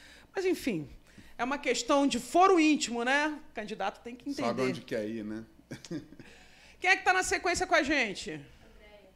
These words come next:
Speaker 1: Andréia Reis. Andréia, não, não solta a Andréia agora, não. Solta o Fábio. Vamos soltar o Fábio primeiro? Então joga aí, doutor Fábio Rigueira, nosso advogado, trazendo informações da área jurídica. Consultoria, sempre uma pergunta interessante.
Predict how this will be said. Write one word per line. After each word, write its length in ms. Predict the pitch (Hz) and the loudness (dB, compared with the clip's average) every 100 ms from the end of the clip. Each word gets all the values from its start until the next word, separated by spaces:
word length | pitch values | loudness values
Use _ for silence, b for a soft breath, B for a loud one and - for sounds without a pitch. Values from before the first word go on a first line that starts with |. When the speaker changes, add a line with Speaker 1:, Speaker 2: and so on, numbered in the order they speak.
| - | -14
Speaker 1:
Andréia 580 | 185 190 196 262 302 294 | -12 -8 0 2 2 0
Reis. 400 | 247 269 254 - | 0 -2 -4 -6
Andréia, 340 | 247 254 339 | -2 4 4
não, 140 | 330 359 | 4 2
não 100 | 320 | 0
solta 320 | - 403 415 | 0 0 2
a 40 | |
Andréia 260 | 427 370 359 | 0 4 4
agora, 260 | 330 311 294 | 4 2 0
não. 220 | 202 139 b b | -2 -8 b b
Solta 300 | - - 277 | -8 -4 -4
o 40 | 320 | -4
Fábio. 300 | - 196 170 | 0 0 0
Vamos 160 | 233 262 | -6 -6
soltar 280 | 277 254 | -4 -2
o 20 | 220 | -2
Fábio 300 | - 175 165 | -2 -4 -4
primeiro? 480 | 180 233 180 139 135 _ | -6 -4 -4 -6 -14 _
Então 240 | - 226 | -16 -14
joga 320 | 220 226 220 208 | -10 -8 -6 -8
aí, 80 | |
doutor 260 | 196 196 196 | -10 -10 -12
Fábio 440 | 196 - 277 277 | -12 0 0 2
Rigueira, 400 | 220 185 247 247 | -4 -4 -2 -2
nosso 260 | 240 247 - | -2 -6 -8
advogado, 500 | 226 185 220 226 240 | -10 -10 -4 -2 -2
trazendo 420 | 240 220 240 233 B B B B | -4 -8 -8 -12 B B B B
informações 760 | 254 254 277 277 247 247 277 277 | -12 -2 0 0 -2 -4 -8 -6
da 140 | 262 | 0
área 400 | 262 247 240 220 - - - 180 | 2 2 2 -2 -6 -18 -20 -6
jurídica. 580 | 247 320 285 294 - | 0 2 2 -2 -6
Consultoria, 720 | 285 339 320 320 320 269 269 247 | -6 -6 -6 -8 -4 -2 0 -2
sempre 380 | - 294 302 | -4 -6 -6
uma 160 | 320 285 | -6 -8
pergunta 540 | 294 254 214 196 254 | -6 -8 -8 -10 -8
interessante. 880 | 254 247 226 - 175 143 135 - - | -4 -2 -2 -4 -8 -12 -12 -14 -14